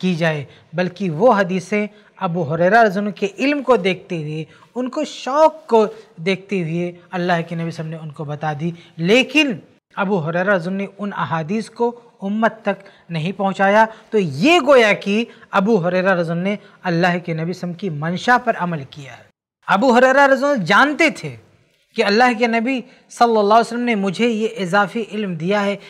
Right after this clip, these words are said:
लेकिन इसलिए नहीं दिया है कि इसे मैं उम्मत तक पहुँचाऊँ, और उसका ताल्लुक असल दीन से नहीं है, क्योंकि जिस चीज़ का ताल्लुक असल दीन से होगा उसे छुपाना जायज़ नहीं होगा। तो ये फितन की बातें हैं,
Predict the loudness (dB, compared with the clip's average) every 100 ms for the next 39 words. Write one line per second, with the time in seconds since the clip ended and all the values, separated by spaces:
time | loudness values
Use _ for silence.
0 | _ -4 -2 -4 -2 -2 0 0 2 2
1 | 0 -4 -14 _ _ _ _ _ -8 -6
2 | -2 -2 -2 -4 -6 -8 -8 -10 -18 -14
3 | -16 -14 -18 -20 _ _ _ _ _ _
4 | 2 2 2 2 2 4 4 2 2 0
5 | 0 -4 -2 -2 0 -2 -2 -6 -8 -14
6 | _ _ -6 -4 -4 -8 _ _ -10 -10
7 | -4 -4 -2 0 2 4 4 2 -2 -2
8 | -2 -2 -8 -4 -4 -4 -4 -4 2 4
9 | 4 6 4 4 0 _ _ _ -2 -2
10 | -2 0 2 2 -2 -4 -6 -10 -14 -16
11 | -20 _ -20 _ 0 0 2 0 4 2
12 | 2 2 2 4 2 0 0